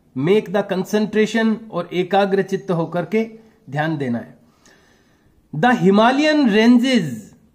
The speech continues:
Himalaya पर्वतमाला, in the north, north यानी उत्तर में, उत्तर में Himalaya पर्वतमाला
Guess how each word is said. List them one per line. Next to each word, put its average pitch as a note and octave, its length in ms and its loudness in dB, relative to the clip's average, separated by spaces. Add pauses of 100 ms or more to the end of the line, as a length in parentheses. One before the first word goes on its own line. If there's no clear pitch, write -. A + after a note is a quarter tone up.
(360)
Himalaya A3+ 600 4 (320)
पर्वतमाला, F3 880 -2 (480)
in A#3+ 180 6
the A3+ 200 2
north, C#3+ 680 -4
north F#3+ 320 0
यानी F#3+ 240 -4
उत्तर C#3+ 360 -6
में, G2+ 140 -12 (840)
उत्तर A#3 400 0
में C#4 180 2
Himalaya G3+ 580 2
पर्वतमाला F3 1040 -2